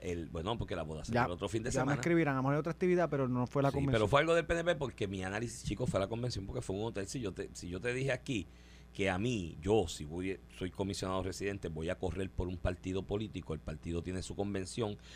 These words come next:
Speaker 1: me caso en esos días, yo no me voy de luna de miel del país. ¿Tú sabes lo que yo
Speaker 2: No,
Speaker 1: hago?
Speaker 2: fue la luna de miel.
Speaker 1: Por
Speaker 2: Ay,
Speaker 1: eso,
Speaker 2: por eso,
Speaker 1: pues.
Speaker 2: pero no fue la boda, fue la luna de miel,
Speaker 1: Y
Speaker 2: sí,
Speaker 1: la
Speaker 2: que se
Speaker 1: luna
Speaker 2: fue a
Speaker 1: de
Speaker 2: República
Speaker 1: miel, no fue la
Speaker 2: Dominicana.
Speaker 1: boda.
Speaker 2: Sí, está,
Speaker 1: Pues,
Speaker 2: bueno.
Speaker 1: está bien,
Speaker 2: No,
Speaker 1: pues.
Speaker 2: no, porque hay, hay bodas sin lunas de miel, <laughs> déjate de
Speaker 1: Es
Speaker 2: eso.
Speaker 1: verdad.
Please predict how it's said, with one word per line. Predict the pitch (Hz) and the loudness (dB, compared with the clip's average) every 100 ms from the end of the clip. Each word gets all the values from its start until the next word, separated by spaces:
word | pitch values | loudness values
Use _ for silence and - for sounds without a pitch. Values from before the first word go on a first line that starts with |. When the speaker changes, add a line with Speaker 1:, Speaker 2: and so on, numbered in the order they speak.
| - - | -16 -8
Speaker 1:
me | 87 80 | -6 0
caso | 107 107 - 90 92 | 4 6 4 0 -2
en | - 87 | -2 -6
esos | 87 110 92 | -2 0 0
días, | 113 117 87 82 | 2 2 2 -2
yo | 87 82 | -4 -4
no | |
me | 78 | -4
voy | 78 76 | -8 -8
de | 78 | -6
luna | 110 127 | -6 -4
de | 113 | -4
miel | 95 | -2
del | 90 | -4
país. | 82 - 87 156 | -6 -4 -2 -2
¿Tú | - | -2
sabes | 95 135 | 2 4
lo | 165 | 4
que | 151 | 2
yo | 139 | 6
Speaker 2:
No, | 151 | 8
Speaker 1:
hago? | 170 | 8
Speaker 2:
fue | 151 139 170 | 6 4 6
la | 180 | 4
luna | 143 135 180 208 147 | 4 2 2 2 4
de | 110 | 4
miel. | 101 95 90 | 4 2 0
Speaker 1:
Por | 92 82 69 | -2 -4 -6
Speaker 2:
Ay, | 92 92 104 | -6 -4 0
Speaker 1:
eso, | 110 | 4
Speaker 2:
por | 127 | 6
eso, | 135 | 4
Speaker 1:
pues. | 175 | 2
Speaker 2:
pero | 127 | 0
no | 117 | 0
fue | 139 | 4
la | 175 | 6
boda, | 123 160 185 90 | 8 8 8 6
fue | 104 | 4
la | 151 | 8
luna | 151 127 175 | 8 6 4
de | 165 | 2
miel, | 110 139 | 4 2
Speaker 1:
Y | |
Speaker 2:
sí, | - | 2
Speaker 1:
la | - | 4
Speaker 2:
que | - | 4
se | - | 6
Speaker 1:
luna | |
Speaker 2:
fue | |
a | - | 6
Speaker 1:
de | |
Speaker 2:
República | - 190 190 202 | 8 8 10 10
Speaker 1:
miel, | |
no | 208 | 10
fue | 165 | 10
la | 143 | 8
Speaker 2:
Dominicana. | 131 | 8
Speaker 1:
boda. | 113 90 76 - - - - - | 4 0 -6 -14 -20 -20 -12 -8
Speaker 2:
Sí, | |
está, | 120 175 | -4 -2
Speaker 1:
Pues, | 180 | -2
Speaker 2:
bueno. | 135 123 | -4 -6
Speaker 1:
está | - | -4
bien, | 92 - | -2 4
Speaker 2:
No, | 156 190 | 8 10
Speaker 1:
pues. | 233 | 10
Speaker 2:
no, | 226 | 10
porque | 247 208 | 10 8
hay, | 175 180 | 6 6
hay | - 170 | 6 6
bodas | 170 185 190 | 6 4 2
sin | 185 | 2
lunas | 175 180 | 4 10
de | 156 | 10
miel, | 147 180 151 | 10 6 4
<laughs> | 131 | 0
déjate | - 143 175 | 2 4 6
de | 123 | 6
Speaker 1:
Es | 147 | 2
Speaker 2:
eso. | - | 0
Speaker 1:
verdad. | - 90 | -2 -2